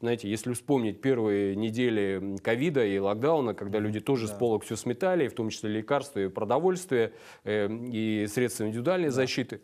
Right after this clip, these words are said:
Speaker 1: но потом всё выровнялось. Всё, а, выстроилось и всё появилось. То же самое мы сейчас имеем. Допустим, по отдельным вот, э, препаратам, которые сегодня вот звучали, и спасибо вашим журналистам были, я надеюсь, ты, э, сюжет будет в открытом доступе, и все могут,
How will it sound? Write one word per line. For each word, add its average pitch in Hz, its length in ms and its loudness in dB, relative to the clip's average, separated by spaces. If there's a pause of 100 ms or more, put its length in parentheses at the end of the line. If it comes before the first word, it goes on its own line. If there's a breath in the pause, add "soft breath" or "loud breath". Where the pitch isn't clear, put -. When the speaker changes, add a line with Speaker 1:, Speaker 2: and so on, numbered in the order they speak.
(140)
Speaker 1:
но 101 160 -8
потом 117 340 -2
всё 139 180 -2
выровнялось. 139 640 -6 (200)
Всё, 131 400 2 (260 loud breath)
а, 113 260 2
выстроилось 135 600 -2
и 135 40 -4
всё 151 160 -4
появилось. 170 500 -4
То - 180 -6
же 135 80 -2
самое 165 340 -2
мы 175 120 -4
сейчас 190 400 -8
имеем. 98 320 -4
Допустим, 120 480 -4 (300 loud breath)
по 120 120 4
отдельным 123 560 0
вот, 104 320 -8
э, 98 380 -2 (240 loud breath)
препаратам, 127 480 -2
которые 98 260 -8
сегодня 98 300 -4
вот 90 160 -10
звучали, 107 580 -4
и 90 380 -6 (180)
спасибо - 300 -4
вашим 104 240 0
журналистам 107 580 -4
были, 156 200 0
я 95 120 -2
надеюсь, 98 460 -6
ты, 104 160 -4 (240 loud breath)
э, 107 200 -2
сюжет 120 360 -2
будет 107 220 -2
в 113 40 2
открытом 110 640 0
доступе, 175 380 -2
и - 20 -2
все 113 160 0
могут, 104 400 -4